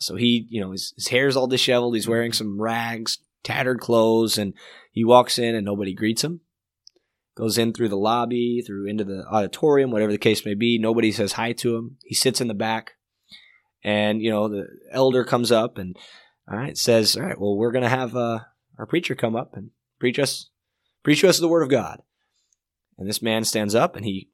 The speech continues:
walks to the front and says, "Since I've been here, not a single one of you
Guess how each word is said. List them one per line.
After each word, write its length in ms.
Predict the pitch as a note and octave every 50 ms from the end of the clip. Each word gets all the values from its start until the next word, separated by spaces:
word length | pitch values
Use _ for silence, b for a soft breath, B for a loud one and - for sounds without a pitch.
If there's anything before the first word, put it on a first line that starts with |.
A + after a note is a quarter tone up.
| _
walks 340 | - G2+ G#2+ A#2 B2 - - -
to 80 | A#2+
the 60 | A2
front 300 | G#2+ - - B2 C3 -
and 100 | - A#2
says, 600 | - - A2 G2+ G2+ G2 F#2 F2+ - - - - _ _ _ _ _ _ _ _ _
"Since 300 | - - - B2+ A#2+ -
I've 160 | C#3 B2+ A2+
been 160 | A#2+ B2+ B2 G#2
here, 320 | A2+ G2+ F#2+ A2+ C3 _ _ _ _ _ _ _ _ _ _ _ _ _ _ _ _ _
not 100 | - G2 F#2+
a 40 | -
single 420 | - - - - C#3 E3 G#3 -
one 180 | C#3 C3 A#2+ A2
of 100 | F2 -
you 200 | - - -